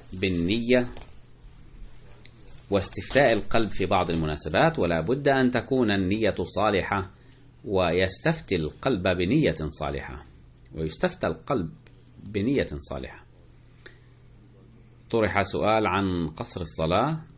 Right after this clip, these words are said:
أي طرح هذا السؤال على المسيح الموعود عليه السلام، ولا يزال بعض الناس يطرحونه، أن بعض الناس يظنون أنه لا قصر للصلاة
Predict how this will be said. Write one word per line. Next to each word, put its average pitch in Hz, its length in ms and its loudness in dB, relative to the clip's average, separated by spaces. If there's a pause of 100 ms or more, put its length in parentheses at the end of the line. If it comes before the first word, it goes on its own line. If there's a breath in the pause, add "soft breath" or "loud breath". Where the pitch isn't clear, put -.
(180)
أي 90 320 0
طرح 104 360 -2
هذا 98 240 0
السؤال 95 360 0
على 90 160 2
المسيح 87 460 -2
الموعود 90 320 0
عليه 85 160 -2
السلام، 98 560 0 (580 loud breath)
ولا 110 260 4
يزال 139 340 4
بعض 185 240 2
الناس 104 460 2
يطرحونه، 90 680 0 (400)
أن 92 200 0
بعض 156 220 2
الناس 101 500 0
يظنون 98 440 2
أنه 90 440 0
لا 127 180 2
قصر 123 420 -2
للصلاة 90 440 -2